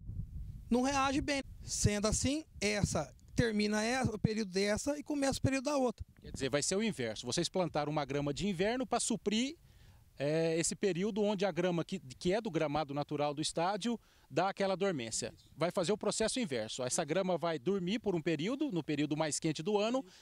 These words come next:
Speaker 2: quando o gramado do estádio vai voltar a ser aquilo que era, né?
Speaker 1: Então, nesse período,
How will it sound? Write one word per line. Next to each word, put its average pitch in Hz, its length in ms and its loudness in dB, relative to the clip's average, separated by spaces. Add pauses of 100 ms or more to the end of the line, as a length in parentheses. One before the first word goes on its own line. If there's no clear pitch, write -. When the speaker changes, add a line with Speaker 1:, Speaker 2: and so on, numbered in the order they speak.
(200)
Speaker 2:
quando 190 260 2
o 226 40 0
gramado 196 680 0
do 165 120 -2
estádio 180 520 0
vai 180 200 0
voltar 175 480 0
a 185 60 0
ser - 160 0
aquilo 175 280 -2
que 202 180 -2
era, 107 260 0
né? 143 180 -2 (840)
Speaker 1:
Então, 160 180 0
nesse 196 240 2
período, 294 640 2